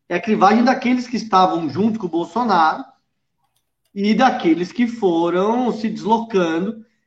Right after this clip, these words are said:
e manifestando a sua situação de oposição ao governo Bolsonaro. Eu acho que o que nós estamos nos deparando é com esses exemplos, especialmente do, lá do Ministério da Justiça,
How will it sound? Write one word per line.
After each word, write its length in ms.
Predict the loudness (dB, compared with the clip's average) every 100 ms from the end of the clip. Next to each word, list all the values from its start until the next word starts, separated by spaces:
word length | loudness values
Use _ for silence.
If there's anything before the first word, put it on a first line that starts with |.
| _
e 200 | -2 0
manifestando 920 | 6 6 6 4 0 0 0 2 2
a 40 | -2
sua 240 | 0 -2
situação 640 | -2 -6 -6 -6 -4 -2
de 160 | 0 2
oposição 920 | 2 2 0 0 -2 -2 0 0 -2 -10 _ _ _ _ _ 0
ao 220 | 4 6
governo 500 | 4 4 2 2 2
Bolsonaro. 680 | 0 0 -2 0 0 -2 -8 _ _ _ _ _ _
Eu 140 | 4 4
acho 140 | 6
que 40 |
o 60 | 4
que 120 | 6
nós 220 | 4 2
estamos 340 | 4 4 4 0
nos 200 | -2 -2
deparando 1120 | -2 -2 -2 -2 0 0 2 0 -2 -6 -8
é 100 | -10
com 300 | -12 _ -2
esses 380 | 0 -2 -6 -4
exemplos, 680 | -4 -2 -2 -4 -4 -8 -16
especialmente 960 | -8 -8 -4 -4 0 0 0 -2 -8
do, 480 | -14 -10 -8 -8 -10 -12 -20 _ _ _ _ -2
lá 140 | 0
do 80 | 2
Ministério 460 | 2 2 0 0
da 100 | 0
Justiça, 880 | -2 -4 -8 2 4 4 2 -6 -12